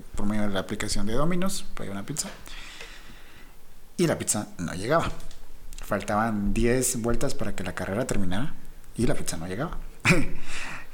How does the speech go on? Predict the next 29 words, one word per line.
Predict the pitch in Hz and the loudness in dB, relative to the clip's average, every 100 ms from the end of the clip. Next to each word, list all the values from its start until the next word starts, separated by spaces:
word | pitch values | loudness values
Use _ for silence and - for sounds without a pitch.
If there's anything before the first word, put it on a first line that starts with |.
| - | -6
Faltando | - 123 147 190 | -2 2 4 4
siete | 185 - 165 175 180 | 4 4 4 4 4
vueltas, | 151 131 135 196 - | 4 4 4 2 4
la | 120 101 | 4 4
pizza | 120 - 113 | 2 2 0
vino. | 120 202 - - - - - | 0 0 -4 -12 -14 -8 0
Y | 104 101 | 4 4
bajé | 95 95 - | 4 2 0
corriendo | - 113 104 104 127 120 | 0 2 2 4 2 2
rápido | 98 - 110 | -2 -2 -4
a | |
recibirla. | 101 92 92 92 135 - - - - - - - - - | -4 -6 -6 -6 -6 -8 -14 -14 -18 -14 -10 -8 -6 -2
Y | 139 | 2
me | 127 | 2
dijeron, | 104 117 135 | 2 2 2
"Pues | 123 101 110 | 2 0 2
no, | 139 208 160 | 2 2 0
no, | 131 127 131 135 135 120 110 98 92 87 85 80 - - - - - - - - | 2 4 4 6 6 4 4 2 0 -4 -4 -8 -10 -16 -20 -20 -20 -20 -8 0
mm, | 104 104 107 107 110 | 2 2 0 2 4
no | 117 | 4
tiene | - 269 | 2 0
que | - | 2
pagar | 135 127 | 2 2
nada, | 147 240 285 | 4 6 6
la, | 180 120 107 113 | 6 4 2 0
la | 107 | -4
pizza | 104 - 123 | -2 -2 0
va | 110 107 | 0 0
por | 123 113 98 | 0 -2 -2